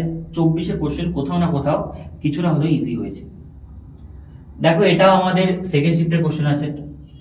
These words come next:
আর শিফটগুলো না একটু ভালো করে তোমরা দেখবে যে শিফটগুলো পর পর, পর পর কিন্তু নেই। সেকেন্ড শিফট, থার্ড শিফট, ফোর্থ শিফট, মানে পর পর, পর পর হয়নি।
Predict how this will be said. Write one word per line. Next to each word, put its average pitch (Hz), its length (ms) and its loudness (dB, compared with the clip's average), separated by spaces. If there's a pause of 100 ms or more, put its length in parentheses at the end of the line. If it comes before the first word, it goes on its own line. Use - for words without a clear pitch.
(360)
আর 139 100 2
শিফটগুলো 208 540 2
না 208 60 2
একটু 214 180 0
ভালো 156 300 2 (100)
করে 190 120 2
তোমরা 175 240 4 (120)
দেখবে 127 300 0 (1000)
যে 175 140 -2
শিফটগুলো 202 540 4 (380)
পর 190 240 4
পর, 196 180 2
পর 190 120 0
পর 185 140 -2
কিন্তু 175 140 2
নেই। 131 180 4
সেকেন্ড 156 280 2
শিফট, 160 200 2
থার্ড 143 180 2
শিফট, 151 200 -6
ফোর্থ 143 180 0
শিফট, 156 260 0
মানে 147 120 2 (140)
পর 151 180 0
পর, 160 140 0
পর 156 120 -2
পর 143 120 -4
হয়নি। 110 180 -2